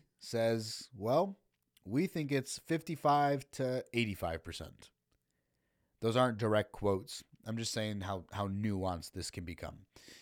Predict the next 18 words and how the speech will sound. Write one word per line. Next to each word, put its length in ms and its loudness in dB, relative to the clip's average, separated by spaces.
So 440 0
I'm 160 0
in 100 0
a, 240 4
I'm 120 -2
in 100 2
a 60 0
setting 540 -2
with 180 -2
a 60 -6
client. 460 0
I 140 0
can 160 -4
choose 520 2
either 320 0
a 100 -6
fifty-five 480 -2
percent, 320 -4